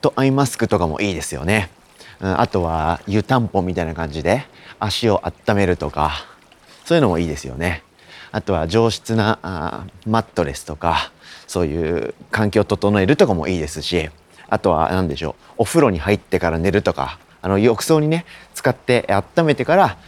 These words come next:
寝るとか、白湯を飲んでから寝るとか、えー、寝る一時間前より前にですね、もうスマホとかパソコンの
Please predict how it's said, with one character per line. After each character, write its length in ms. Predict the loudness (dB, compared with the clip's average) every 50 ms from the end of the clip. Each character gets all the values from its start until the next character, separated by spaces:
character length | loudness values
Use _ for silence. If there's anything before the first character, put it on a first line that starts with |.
| -20 -10 -4
寝 140 | 0 2 2
る 120 | 2 2
と 120 | 2 0 0
か、 300 | 0 0 0 0 -4 -8 -16 -20 -20 -14
白 220 | -2 2 4 6 6
湯 100 | 8 6
を 140 | 6 4 4 2
飲 80 | 2
ん 120 | 2 2 2
で 80 | 0
か 120 | 0 0 0
ら 120 | 0 0
寝 100 | 0 0
る 100 | 0 0
と 140 | 0 -2 -2
か、 320 | 0 0 0 0 0 -4 -10 _ _ -20 -20 -20 -20 -20 -14 -6
え 260 | -2 0 0 0 0 0
ー、 40 |
寝 140 | 2 2 4
る 240 | 6 6 4 4 2
一 260 | -2 -6 -2 -2 0 0
時 120 | 0 0
間 260 | 0 0 0 0 0
前 460 | 0 0 2 4 4 4 4 2 0 -4 -12 -20 -20 -10 -4
よ 220 | 0 4 4 6
り 100 | 6 4
前 300 | 4 2 2 4 4 2
に 100 | 2 0
で 80 | -2 -4
す 120 | -4 -2
ね、 240 | -2 0 0 -2 -4 -8 -16 -20 -20 -8 -2 2
も 260 | 4 4 4 4 2
う 60 | 0
ス 80 | -2 0
マ 120 | 0 0
ホ 120 | 0 0 0
と 100 | 0 0
か 120 | -2 -2
パ 120 | -6 -4 -2
ソ 120 | -2 0
コ 120 | 0 0 0
ン 120 | 0 2
の 240 | 2 0 0 -2